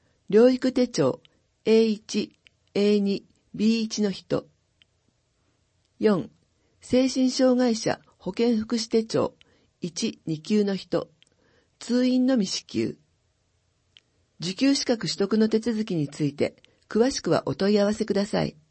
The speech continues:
なお、ひとり親家庭等医療費助成を受けている人には、三月中に新しい受給者証を送ります。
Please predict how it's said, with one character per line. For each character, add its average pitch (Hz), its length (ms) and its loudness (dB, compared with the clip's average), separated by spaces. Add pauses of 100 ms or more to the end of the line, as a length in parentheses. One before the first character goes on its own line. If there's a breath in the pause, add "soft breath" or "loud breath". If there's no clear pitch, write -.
(920)
な 185 200 0
お、 135 140 -8 (300 soft breath)
ひ - 80 -14
と 240 100 6
り 247 160 2
親 254 140 2
家 254 180 -2
庭 160 200 2
等 143 380 0
医 180 80 -4
療 240 160 6
費 247 80 0
助 151 200 -4
成 190 240 -2
を 190 60 2
受 202 140 -4
け 185 60 -6
て 156 140 2
い 147 40 0
る 143 80 -6
人 156 200 -4
に 139 160 0
は、 - 160 -2 (320 soft breath)
三 226 240 0
月 247 220 -4
中 220 240 0
に 214 180 2
新 220 320 -2
し 240 140 -4
い - 20 0
受 156 160 -8
給 196 160 -4
者 196 160 -4
証 185 240 0
を 175 100 4
送 175 200 -2
り 165 100 -4
ま 156 140 -2
す。 - 200 -18